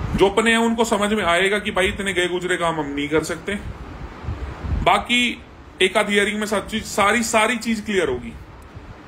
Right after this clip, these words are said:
उन्हें पता तो लगना चाहिए कि उन्होंने कहाँ पे हाथ मारा है। Defamation का मैं दिखाता हूँ, उसके बाद legally क्या चीज़ होती है,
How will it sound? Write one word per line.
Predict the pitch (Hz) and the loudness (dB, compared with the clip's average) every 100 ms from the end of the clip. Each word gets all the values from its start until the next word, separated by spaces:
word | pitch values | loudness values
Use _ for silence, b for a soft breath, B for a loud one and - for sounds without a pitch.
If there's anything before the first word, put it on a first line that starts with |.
| - | -4
उन्हें | 202 233 | 0 2
पता | 233 226 | 2 2
तो | 240 240 | 2 2
लगना | 226 214 214 | 2 0 -2
चाहिए | 214 214 | 0 0
कि | 214 | 0
उन्होंने | 214 214 220 | -2 0 -2
कहाँ | 214 190 180 214 | 0 2 2 2
पे | 190 | 2
हाथ | 160 156 | 2 0
मारा | 165 147 135 | -2 -2 -2
है। | 131 - - - - - - - - | -6 -12 -16 -18 -18 -18 -16 -14 0
Defamation | 175 190 202 196 202 | 2 2 2 0 0
का | 196 | 0
मैं | 180 175 | 0 0
दिखाता | 165 156 | 0 0
हूँ, | 180 | 0
उसके | 175 185 | -2 0
बाद | 180 | 2
legally | 175 175 180 | 2 0 0
क्या | 170 | -2
चीज़ | 151 156 | -2 -4
होती | 143 | -4
है, | 156 | -6